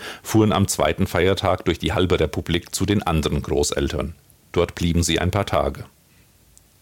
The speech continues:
Svenja dachte immer wieder an Louis, an seine Stimme,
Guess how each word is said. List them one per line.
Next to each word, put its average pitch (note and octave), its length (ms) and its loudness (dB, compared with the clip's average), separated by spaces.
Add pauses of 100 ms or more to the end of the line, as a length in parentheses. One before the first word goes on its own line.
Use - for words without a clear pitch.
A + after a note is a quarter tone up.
(120)
Svenja C3 320 4
dachte - 320 2
immer G#2+ 240 4
wieder G#2 200 2
an G#2 140 2
Louis, D#2 500 -2 (300)
an F#2+ 120 0
seine F#2+ 220 4
Stimme, F2+ 440 2